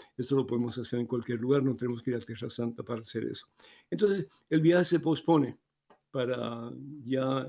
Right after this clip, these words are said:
en el próximo año, con el favor de Dios. Ya vamos a dar detalles al respecto, pero yo hasta cierto punto me siento tranquilo. ¿Saben por qué? Porque aunque ya teníamos mucha gente que quería ir al viaje, pero,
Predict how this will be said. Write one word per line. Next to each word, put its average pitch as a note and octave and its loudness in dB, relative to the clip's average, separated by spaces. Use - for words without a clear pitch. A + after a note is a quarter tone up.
en B2 -6
el B2 -8
próximo C3+ 0
año, E3 6
con D#3 0
el C3 0
favor B2+ 2
de B2 2
Dios. E3 4
Ya A#2+ -6
vamos B2+ -4
a B2 0
dar A#2+ -2
detalles B2+ 2
al B2 -6
respecto, C#3 -2
pero B2+ 2
yo G3+ 6
hasta G3 4
cierto F#3 8
punto F3 8
me D3+ 8
siento D#3 6
tranquilo. B2 0
¿Saben F#3 -4
por F3 -6
qué? E3 2
Porque C3 2
aunque C3+ 0
ya D3+ 2
teníamos D#3 4
mucha E3 0
gente C3 -4
que A#2+ -8
quería A#2+ -6
ir C3 -4
al D3 -2
viaje, C3 -4
pero, C3+ 4